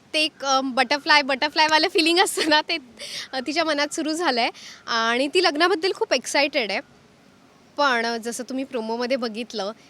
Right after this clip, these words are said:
जेव्हा हा अंतरपाठ दोघांमधला खाली जातो, तेव्हा अचानक क्षितिज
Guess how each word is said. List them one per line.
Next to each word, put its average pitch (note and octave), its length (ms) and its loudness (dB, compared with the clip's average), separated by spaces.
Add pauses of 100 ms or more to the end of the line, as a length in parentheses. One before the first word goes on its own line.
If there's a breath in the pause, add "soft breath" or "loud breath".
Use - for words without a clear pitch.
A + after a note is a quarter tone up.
(160 soft breath)
जेव्हा A#3+ 280 0
हा C#4 140 2
अंतरपाठ C4 640 0
दोघांमधला B3 720 -4
खाली C#4+ 260 -2
जातो, A#3+ 280 -2
तेव्हा A#3 280 -6
अचानक C4 460 -4
क्षितिज C#4 480 -6